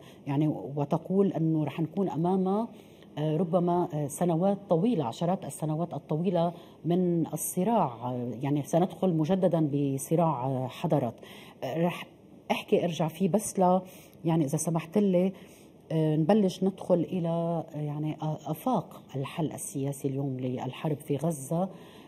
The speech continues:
آه، من باب اليوم، آه، الوساطات التي تجرى، آه، في ملف ما يعرف بصفقة، آه، الأسرى. طيب،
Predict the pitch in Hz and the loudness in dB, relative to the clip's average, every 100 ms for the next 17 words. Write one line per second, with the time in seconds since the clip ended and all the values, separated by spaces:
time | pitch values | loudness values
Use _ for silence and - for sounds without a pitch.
0 | - 156 151 156 170 165 196 156 170 160 | -6 -2 0 2 2 2 2 2 0 2
1 | 180 190 196 175 147 147 - 160 160 170 | 4 4 2 0 -2 -4 -2 0 0 -2
2 | 185 233 233 143 165 165 156 190 156 165 | -2 -2 -2 -2 -2 -4 -4 -4 -2 -2
3 | 185 190 - - - - - 160 156 156 | -2 -4 -12 -20 -20 -20 -8 -4 -2 -2
4 | 151 143 - 190 175 175 214 - - - | -2 -6 -2 0 2 2 0 -4 -18 -20
5 | - - - 147 156 165 165 147 - - | -20 -20 -8 -2 0 0 -2 -6 -10 -8
6 | - 139 123 - - 123 - 135 - 156 | -8 -8 -10 -10 -8 -8 -4 -6 -6 -8
7 | - 107 - - - - - - - - | -10 -12 -14 -20 -20 -20 -20 -20 -20 -20
8 | - - - - - - 147 | -20 -20 -20 -20 -20 -10 -8